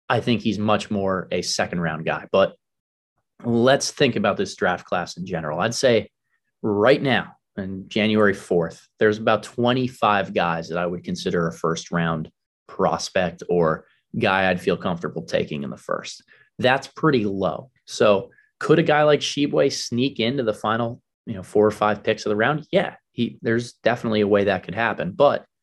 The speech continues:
I would expect the rest of the first round and, and some of those spots to be filled out with younger guys or, or people with higher upsides and immediate impact shooting wings that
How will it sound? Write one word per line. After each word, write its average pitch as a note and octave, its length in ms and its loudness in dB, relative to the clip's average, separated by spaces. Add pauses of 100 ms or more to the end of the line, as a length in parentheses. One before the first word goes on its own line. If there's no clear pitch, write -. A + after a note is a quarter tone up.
(360)
I D3 120 2
would D3+ 160 4
expect - 420 -2
the G#2+ 80 -2
rest G#2 300 0
of - 40 -12
the - 80 -4
first F#2+ 400 -6
round F#2 320 -2
and, F2+ 140 -8
and F#2 160 -8
some G2 180 -6
of F#2 60 -4
those F#2 220 -2
spots F#2 360 -4
to - 80 -8
be F#2 120 -2
filled F#2+ 300 0
out F#2 200 0
with F#2+ 220 -4 (400)
younger B2 460 2
guys D#2+ 460 -2
or, E2+ 200 -4
or G#2+ 100 2
people A2 300 0
with G2+ 140 0
higher G#2+ 540 2
upsides F2 800 -2
and F2+ 200 -10 (340)
immediate A#2 560 4
impact A2+ 460 -2
shooting G#2+ 560 0
wings F2 420 -4
that F2 200 -2